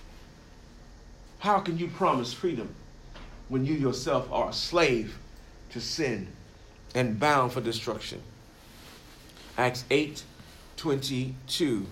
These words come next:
"Repent therefore of thy wickedness and pray God." This was the answer. If you go back up to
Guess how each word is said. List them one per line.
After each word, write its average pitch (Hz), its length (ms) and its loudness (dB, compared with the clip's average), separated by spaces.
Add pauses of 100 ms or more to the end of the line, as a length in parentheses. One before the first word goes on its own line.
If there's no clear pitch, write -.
(760)
"Repent 233 520 12
therefore 202 840 12 (520)
of 151 200 8
thy 165 200 12
wickedness 160 920 4 (540)
and 147 280 8
pray 220 340 12
God." 160 500 12
This 147 160 -2
was 175 200 8
the 156 180 6
answer. 165 400 6
If 127 140 0
you 139 40 -2
go 151 140 4
back 147 240 4
up 147 180 0
to 135 280 -2